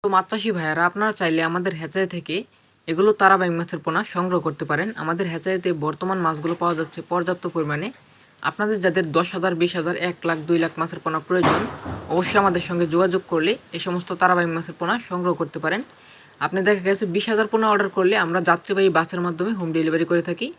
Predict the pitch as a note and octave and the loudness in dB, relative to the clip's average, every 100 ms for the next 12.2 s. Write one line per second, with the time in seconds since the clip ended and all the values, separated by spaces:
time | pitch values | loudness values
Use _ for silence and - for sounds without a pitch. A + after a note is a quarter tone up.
0 | - - - D3 D3+ E3+ F3 G#3+ G#3+ G#3 | -18 -20 -10 -6 -4 -4 0 0 0 -2
1 | F#3 F3+ E3+ E3 F3 F3 E3 F3 F3 E3+ | 0 2 6 6 6 -4 -6 -6 -6 -4
2 | F3 E3 E3 E3 E3+ F3+ F3 C#4+ - - | 2 2 2 0 -2 -2 -4 -6 -8 -20
3 | - _ - F3 F3+ F3+ A3 F#3+ E3+ E3+ | -20 _ 0 0 0 0 2 2 4 2
4 | - F3 F#3 F#3+ F#3+ F3+ F3+ F#3 G#3 D4+ | 0 -4 0 0 2 4 6 4 2 0
5 | D#3+ E3 F3 E3 E3 F3+ E3+ E3+ F3+ F3+ | -4 -2 0 4 2 2 -2 0 -2 0
6 | A#3+ G3 E3 G3 D#4 _ - _ E3 E3 | -2 -2 -2 -2 -4 _ -20 _ -4 2
7 | F3 E3+ F3 F#3 F3+ F3+ A#3 E4 - - | 4 6 4 0 0 -2 -4 -6 -10 -20
8 | - - - - - E3+ A3 G#3+ G3+ G3+ | -20 -20 -20 -12 -4 2 2 4 6 6
9 | G3+ G3 F#3 F3+ G3+ G3 G3+ G3 F#3+ G#3 | 6 2 0 0 0 4 4 4 2 2
10 | G#3 G3+ G#3 G3 G#3+ A3 F3+ F#3 F3+ F3+ | 4 4 4 4 2 2 0 2 2 2
11 | E3+ E3+ F3 E3+ E3+ E3+ E3+ F3 F3 F3 | 0 2 4 4 2 2 -2 -2 -2 0
12 | E3 G#3+ | 0 0